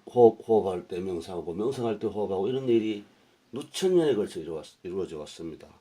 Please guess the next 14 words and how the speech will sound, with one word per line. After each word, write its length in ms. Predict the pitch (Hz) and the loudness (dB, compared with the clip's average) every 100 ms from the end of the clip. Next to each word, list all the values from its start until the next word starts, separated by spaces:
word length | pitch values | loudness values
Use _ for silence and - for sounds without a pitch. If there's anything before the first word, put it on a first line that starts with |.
| _ _ _ | _ _ _
그래서 240 | - 117 | -8 -8
제 160 | - 120 | -6 -6
책을 300 | - 156 156 | -4 -2 -2
보시면 680 | 110 110 127 117 104 101 82 _ _ _ _ _ _ | -2 -8 -6 -2 -2 -4 -6 _ _ _ _ _ _
제 160 | 113 | -8
책이 260 | - 143 131 | -6 -4 -2
가장 420 | 131 135 135 117 - _ _ _ _ | -4 -4 -2 -4 -8 _ _ _ _
나름대로 460 | 98 107 117 127 | 0 2 2 2
성의를 500 | 127 120 139 170 143 | 0 0 4 4 4
있게 200 | 127 - | -2 -4
쓴 220 | 117 123 117 | -4 -2 -2
것이 380 | 113 117 113 - | -2 -4 -6 -4
호흡과 280 | - 110 95 | -4 -4 -6
명상란이에요. 1200 | 87 117 139 131 110 80 76 73 76 80 78 - | -2 -2 -4 -4 -4 -4 -10 -12 -12 -12 -12 -16